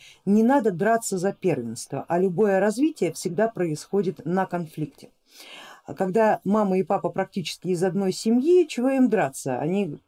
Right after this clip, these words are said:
сравнили свои гены и сказали, ну, м, в общем-то, родичи же, чё, с-, кто ж с родичами дерётся? И не происходит такого конфликта. Когда не происходит конфликта, душа рождается очень слабая.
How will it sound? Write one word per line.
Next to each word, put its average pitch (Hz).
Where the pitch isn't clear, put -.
сравнили 233
свои 175
гены 139
и -
сказали, 156
ну, 202
м, 160
в 175
общем-то, 160
родичи 254
же, 123
чё, 143
с-, -
кто 160
ж -
с -
родичами 135
дерётся? 143
И 214
не 262
происходит 269
такого 202
конфликта. 151
Когда 196
не 240
происходит 226
конфликта, 233
душа 185
рождается 196
очень 202
слабая. -